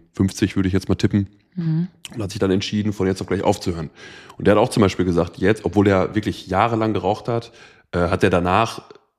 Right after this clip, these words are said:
Speaker 1: fand er das irgendwie auch eklig, den Geruch. Dass wenn er sagt, so, du bist in der Kneipe und da wird die ganze Zeit geraucht, obwohl er früher selber Vollraucher war, ähm, überhaupt nicht mehr. Also überhaupt
Speaker 2: Ich
Speaker 1: kein,
Speaker 2: fand, es
Speaker 1: äh,
Speaker 2: gab nichts Schlimmeres, als wenn man irgendwo in einem
Speaker 1: Überhaupt
Speaker 2: Club
Speaker 1: nicht
Speaker 2: oder
Speaker 1: mehr.
Speaker 2: Kneipe war und man durfte da drin noch rauchen und man ging nach Hause. Erstens hatte man gefühlt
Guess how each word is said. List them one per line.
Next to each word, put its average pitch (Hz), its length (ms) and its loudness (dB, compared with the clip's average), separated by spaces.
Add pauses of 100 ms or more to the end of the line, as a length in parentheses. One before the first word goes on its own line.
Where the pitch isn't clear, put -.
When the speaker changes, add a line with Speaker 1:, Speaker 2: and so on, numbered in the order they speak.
(140)
Speaker 1:
fand 95 260 -4
er 101 60 0
das 95 160 0
irgendwie 104 240 0
auch - 400 -4
eklig, 95 320 -2
den 85 140 -10
Geruch. 80 400 -12
Dass - 180 -12
wenn 85 100 -4
er 87 80 -2
sagt, 92 160 -6
so, 92 60 -4
du 85 80 -6
bist 90 140 -12
in - 80 -6
der 87 80 -8
Kneipe 104 300 -6
und 95 60 -2
da 87 80 -4
wird 90 120 -8
die 95 40 -6
ganze 92 200 -4
Zeit 82 80 -10
geraucht, 92 460 -4 (160)
obwohl - 240 -2
er 135 100 6
früher 104 200 2
selber 98 260 2
Vollraucher 107 680 2
war, 107 300 2 (680)
ähm, 95 680 2 (240)
überhaupt 98 320 0
nicht - 120 -8
mehr. - 140 -14 (300)
Also 87 120 -10
überhaupt 90 280 -4
Speaker 2:
Ich 170 80 4
Speaker 1:
kein, 160 80 -2
Speaker 2:
fand, 165 240 4
es 160 120 0
Speaker 1:
äh, - 20 0
Speaker 2:
gab 170 260 2
nichts 170 240 4
Schlimmeres, 175 480 4
als 156 140 2
wenn 160 100 4
man 160 140 4
irgendwo 160 240 2
in 156 80 4
einem 151 80 4
Speaker 1:
Überhaupt - 120 -2
Speaker 2:
Club 185 140 2
Speaker 1:
nicht - 80 -2
Speaker 2:
oder 160 120 4
Speaker 1:
mehr. 147 60 2
Speaker 2:
Kneipe 151 440 0
war 156 320 2
und 151 80 0
man 151 120 0
durfte 151 240 -4
da 151 80 0
drin 151 180 -2
noch 147 180 -2
rauchen 147 280 0
und 151 60 0
man 147 100 0
ging 147 160 -2
nach 143 160 -4
Hause. 160 340 2
Erstens - 380 -4
hatte 170 140 -2
man 156 200 0
gefühlt - 380 -4